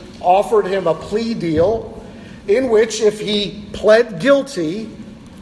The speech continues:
he would be released immediately to freedom, having served already nineteen months as he awaited trial.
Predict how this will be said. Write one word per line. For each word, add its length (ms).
he 180
would 640
be 240
released 920
immediately 1000
to 160
freedom, 540
having 440
served 520
already 380
nineteen 920
months 640
as 260
he 120
awaited 440
trial. 680